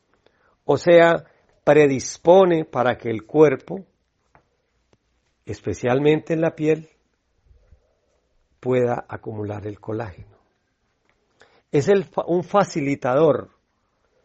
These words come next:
de que se forme colágeno. Es un facilitador.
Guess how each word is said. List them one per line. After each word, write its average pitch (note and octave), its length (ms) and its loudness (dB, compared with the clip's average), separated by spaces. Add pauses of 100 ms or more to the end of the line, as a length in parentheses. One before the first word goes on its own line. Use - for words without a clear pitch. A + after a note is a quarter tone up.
(320)
de C3+ 180 -4
que C3+ 140 -6
se A2 160 -10
forme G#2+ 480 -8
colágeno. - 540 -8 (1160)
Es D3 220 -2
un E3+ 160 -4
facilitador. C3 960 -6